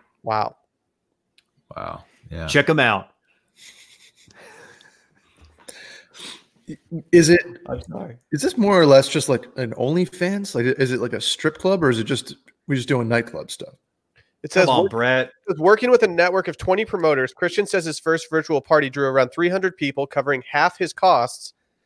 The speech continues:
Speaker 1: which included hiring talent, a videographer, and staffers to check tickets and run security.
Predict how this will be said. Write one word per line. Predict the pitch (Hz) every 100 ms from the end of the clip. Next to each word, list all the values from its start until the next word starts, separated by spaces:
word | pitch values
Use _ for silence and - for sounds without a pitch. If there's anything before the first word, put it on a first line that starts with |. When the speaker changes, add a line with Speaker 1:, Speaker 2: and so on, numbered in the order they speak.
| _ -
Speaker 1:
which | 190 190
included | 202 240 220
hiring | 160 214 190
talent, | 147 180 202 233
a | 143
videographer, | 135 202 240 196 208 160 127 110 - _ _ _
and | 160
staffers | 175 - 185 254 - 147
to | 160
check | - - 285
tickets | - 330 370 - -
and | 170
run | 170 196
security. | - - - 359 302